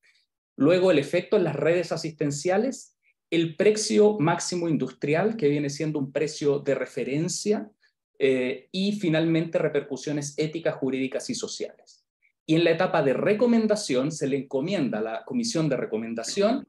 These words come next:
que deben considerar elementos tanto científicos como económicos como sociales cuando hagan su recomendación, y eso deberá estar, eh, fijado por normativas que están debajo de la ley.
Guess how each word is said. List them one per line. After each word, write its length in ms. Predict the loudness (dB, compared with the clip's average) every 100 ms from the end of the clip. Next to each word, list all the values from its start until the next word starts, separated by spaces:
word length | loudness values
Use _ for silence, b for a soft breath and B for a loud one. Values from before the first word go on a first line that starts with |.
| _ _ _ 0
que 120 | 2
deben 320 | 4 2 0
considerar 500 | -2 0 0 2 0
elementos 640 | 0 0 0 -2 -6 -10 -4
tanto 300 | -4 -2 -4
científicos 840 | -2 -2 0 0 0 0 0 0
como 180 | -2 -2
económicos 600 | 0 0 0 -2 -6 -8
como 180 | -6 -4
sociales 540 | -4 -2 0 0 0
cuando 340 | 0 2 4 4
hagan 200 | 2 -4
su 200 | -6 -4
recomendación, 880 | -2 0 0 0 0 0 0 0 -2
y 100 | -2
eso 360 | -2 -2 -4 -4
deberá 300 | -4 0 -2
estar, 420 | 0 2 2 0 B B _
eh, 200 | -2 -2
fijado 520 | 0 -2 0 2 2 2
por 140 | 0
normativas 640 | 0 0 -2 -4 -6 -8
que 100 | -10 -8
están 300 | -2 0 2
debajo 420 | 2 2 -2 -2
de 100 | -2
la 120 | -4
ley. 140 | -8